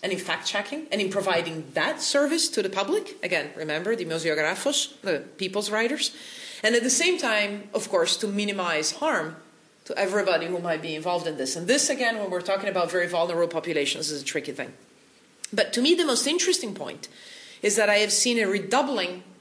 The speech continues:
after the sort of soul-searching, of efforts on reporting on marginalized communities of every kind. So not just, so to speak, the refugees and the migrants, but also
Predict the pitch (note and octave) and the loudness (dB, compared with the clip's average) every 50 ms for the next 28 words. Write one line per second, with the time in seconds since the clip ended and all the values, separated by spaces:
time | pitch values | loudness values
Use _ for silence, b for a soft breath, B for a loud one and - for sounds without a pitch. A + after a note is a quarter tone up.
0 | - - _ _ _ _ _ _ _ _ _ _ _ _ - D#3+ F#3 F#3 - G3 | -20 -20 _ _ _ _ _ _ _ _ _ _ _ _ -2 -2 -2 -2 -2 -4
1 | F#3 E3 D#3+ D3+ - E3+ D#3 D#3 D#3 - - A#3 A3+ B3 - - E3 C#3+ C3+ - | -2 -2 0 0 0 0 -2 -2 0 0 0 2 2 0 2 0 0 -2 -2 -4
2 | - D3 C3 B B B B B B B B B B B B A3 G#3 G#3 - G#3 | -6 -6 -10 B B B B B B B B B B B B 0 0 2 2 2
3 | A3 A3 - A3+ G#3+ G#3 G#3+ A3+ G#3 G3+ G3+ G3+ G3 F#3+ G#3+ G#3 G#3 G#3 A3+ A3+ | 2 2 2 2 2 4 4 2 2 2 2 0 0 -2 -2 -2 -2 0 0 0
4 | B3 B3 - B3+ A#3+ G#3+ F#3+ G3 F#3+ F#3 G3 A3 A3+ A3 A3+ B3+ C4+ C4 C4 B3+ | 0 0 0 -2 -2 -2 -2 -4 -2 0 2 2 2 0 -2 -2 -2 -2 0 0
5 | B3+ B3+ - - - A#3 G#3+ G3 F#3 F#3 F#3 - F#3 F#3 F3+ - - - A#3+ A#3 | 2 2 0 0 -2 -4 -4 -4 -4 -4 -4 -6 -6 -6 -6 -6 -8 -10 -12 -12
6 | - - G#3+ A#3+ G#3+ G#3+ A3+ G#3+ - - C#3+ C3+ B2 C3+ D3 - - - _ _ | -8 -4 -4 -4 -2 0 -2 -2 -4 -6 -10 -10 -10 -12 -14 -16 -18 -20 _ _
7 | B B B B B B B B B B B - - A#3 G3 G#3 A#3+ D4 D#4 - | B B B B B B B B B B B 2 4 4 4 4 4 2 2 2
8 | - D4 D4+ G3+ - - - - - - - - - - D#3 D3 - - - - | 2 2 2 2 2 -2 -4 -6 -10 -16 -12 -8 -4 -2 -2 -2 -2 -4 -6 -6
9 | - C3+ - - - - - _ _ _ - E3+ D#3 E3 E3+ E3+ F#3 F3+ E3 F3 | -6 -8 -10 -10 -16 -20 -20 _ _ _ -8 -2 2 2 2 2 0 -6 -6 -6
10 | E3+ E3 E3 D3+ E3 E3+ G#3+ C4 F4 G4 A3+ F#3+ D#3+ F3 - - - A3 F#3+ G3+ | -6 -6 -6 -6 -6 -4 -2 -2 0 0 0 -2 -2 -2 -2 -2 0 2 4 4
11 | A3+ A3 - A#3 A3+ A3+ A3+ A3+ A3+ | 4 4 4 4 4 2 0 0 -4